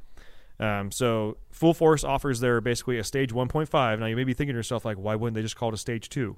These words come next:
Well, they kinda had a stage two, and then they realized that it's,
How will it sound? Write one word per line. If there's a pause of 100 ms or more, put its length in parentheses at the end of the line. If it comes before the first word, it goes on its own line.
(140)
Well,
they
kinda
had
a
stage
two,
and
then
they
realized
that (100)
it's,